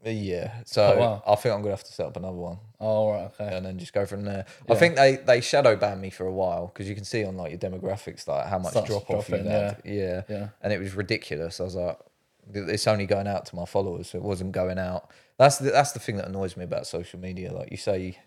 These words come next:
Speaker 1: like, like we were saying earlier, you say one thing wrong, and, like, I don't
Speaker 2: Yeah.
Speaker 1: even think I said anything wrong. Like, I'm trying to help <laughs> people.
Speaker 2: Yeah.
Speaker 1: And then to just have your business sort of, like,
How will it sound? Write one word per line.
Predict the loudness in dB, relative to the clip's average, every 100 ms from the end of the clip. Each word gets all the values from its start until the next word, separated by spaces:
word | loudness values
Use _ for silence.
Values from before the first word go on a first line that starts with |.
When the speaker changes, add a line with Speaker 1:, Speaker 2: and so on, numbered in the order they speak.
| _ _ _ _ _ -6
Speaker 1:
like, | 0 4
like | 4
we | 4
were | -2
saying | 0 0
earlier, | 0 -2
you |
say | -2 0
one | 2 0
thing | -2 -8
wrong, | -6 -6 -8 -12 -18 _
and, | 4 8
like, | 8 10
I |
don't | 8 6
Speaker 2:
Yeah. |
Speaker 1:
even | 4
think | 2 2
I |
said | 4 6
anything | 6 2 -4 -6
wrong. | -8 -4
Like, | -2 -2
I'm |
trying | 0 0
to | 4
help | 4 4
<laughs> | 2
people. | 4 6 6 4 2
Speaker 2:
Yeah. | 4 6 4 0
Speaker 1:
And | 2
then | 2 2 -2 -10 _ -8
to | -2
just | 0 4
have | 4 2
your |
business | -4 -4 -6 -10
sort | -6 -6 -4
of, |
like, | -2 -2